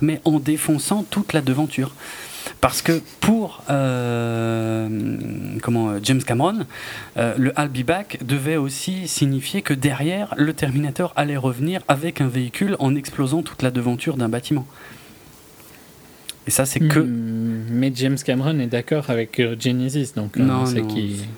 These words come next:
Speaker 1: je pense pas. Je pense que c'est un Terminator qui a pris l'apparence de James Cameron. <laughs> Et qui,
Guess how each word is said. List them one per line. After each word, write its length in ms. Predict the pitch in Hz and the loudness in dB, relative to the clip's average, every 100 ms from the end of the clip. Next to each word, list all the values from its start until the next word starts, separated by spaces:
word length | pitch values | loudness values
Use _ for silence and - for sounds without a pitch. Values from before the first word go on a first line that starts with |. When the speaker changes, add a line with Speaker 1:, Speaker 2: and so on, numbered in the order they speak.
| - - - - | -18 -20 -20 -6
Speaker 1:
je 60 | - - | -6 -4
pense 240 | - 110 - | -4 -4 0
pas. 240 | 139 135 135 - - | 0 0 -4 -14 -8
Je 160 | - 147 | -2 -2
pense 440 | 139 190 220 185 | 2 2 2 -4
que 140 | - 143 | -8 -6
c'est 560 | - - - 156 - | -6 -6 -4 -6 -2
un 260 | 147 135 123 - - - - | 0 0 -2 -6 -20 -6 0
Terminator 640 | 151 165 170 156 170 170 | 2 2 0 -2 -2 -2
qui 100 | - | -4
a 60 | 123 | -2
pris 220 | - 185 | 0 0
l'apparence 600 | 175 - 135 143 156 120 | -2 -2 0 0 -2 -4
de 80 | 113 | -2
James 180 | 117 127 - | 0 0 0
Cameron. 260 | 107 104 120 - - - - - - - - | -2 -2 -4 -10 -20 -20 -20 -20 -20 -6 -4
<laughs> 560 | - - - - - | -2 -4 -4 -10 -2
Et 80 | 127 | 0
qui, 580 | 127 131 - 151 135 | 2 0 4 2 2